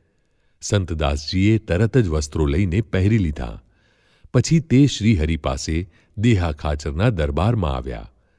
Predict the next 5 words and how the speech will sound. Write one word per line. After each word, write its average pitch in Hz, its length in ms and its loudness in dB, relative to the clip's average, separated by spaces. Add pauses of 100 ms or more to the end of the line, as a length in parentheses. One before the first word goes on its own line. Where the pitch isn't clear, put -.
(640)
સંતદાસજીને 101 920 0
જોઈ 85 440 0 (320)
શ્રીહરિ 117 680 2
એકદમ 110 420 0
ઉઠ્યા. 76 480 -4